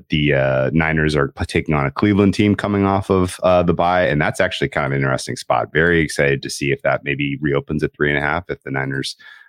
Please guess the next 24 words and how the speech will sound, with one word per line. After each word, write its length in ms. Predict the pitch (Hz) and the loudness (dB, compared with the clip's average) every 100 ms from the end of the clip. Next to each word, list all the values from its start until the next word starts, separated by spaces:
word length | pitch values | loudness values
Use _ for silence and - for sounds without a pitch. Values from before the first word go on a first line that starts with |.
| - | -4
uh, 340 | 65 65 65 58 | 0 2 0 0
really 280 | 73 73 67 | 0 2 2
take 220 | - 80 | -2 -4
care 160 | - 69 | -2 -2
of 80 | |
business 340 | 65 67 71 67 | -2 -2 -2 -2
here 140 | 69 | -2
in 80 | 65 | -2
the 60 | 64 | -2
second 300 | - 69 65 | -6 -6 -4
half 220 | 65 - | -6 -4
of 100 | 64 | -6
this 140 | 64 | -6
game. 300 | - 65 65 - - - - - | -6 -4 -6 -8 -18 -20 -8 -2
Um, 580 | 80 80 78 71 71 - | 0 2 4 2 0 0
but, 320 | 76 71 - | 0 0 0
uh, 640 | 76 69 67 65 65 65 - | 2 4 4 4 2 0 -2
you 100 | 80 | -2
know, 160 | 69 | 0
the, 240 | 67 67 64 - | 2 0 -2 -2
obviously 340 | 71 69 - | -2 -2 -4
the 80 | 67 | -2
health 260 | 71 71 69 | 0 0 0
of 280 | 65 67 | -2 -2